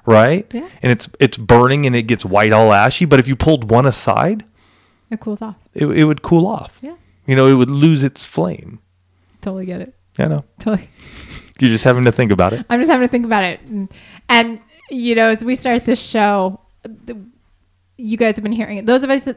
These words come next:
Speaker 2: those of you that have tuned in for the last couple of weeks know that next week is a really big week in the One Extraordinary Marriage podcast history.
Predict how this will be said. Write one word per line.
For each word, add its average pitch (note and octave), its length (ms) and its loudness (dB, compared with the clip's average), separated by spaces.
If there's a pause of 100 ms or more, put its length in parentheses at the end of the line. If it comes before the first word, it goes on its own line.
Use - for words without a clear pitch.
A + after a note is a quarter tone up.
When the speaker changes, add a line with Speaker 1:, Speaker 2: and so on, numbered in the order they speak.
(160)
Speaker 2:
those A3+ 240 -4
of A#3 100 -8
you A3+ 120 -8
that G#3+ 80 -4
have G3+ 160 -10
tuned G#3 200 -4
in G#3 120 -4
for F#3+ 80 -8
the G3 60 -6
last F#3 260 -2
couple F#3+ 180 -2
of F#3 60 -4
weeks F3+ 200 -10
know G3 460 -4 (420)
that G#3 300 -2
next A3 640 0
week - 540 -8 (540)
is A3 200 4
a A3 100 6
really A3+ 640 2
big A3 380 -2
week G3+ 520 -6
in G3+ 460 -4
the G3 220 -4
One G3 180 -4
Extraordinary F#3+ 420 -6
Marriage F3+ 380 -8
podcast F#3 920 -10
history. - 600 -12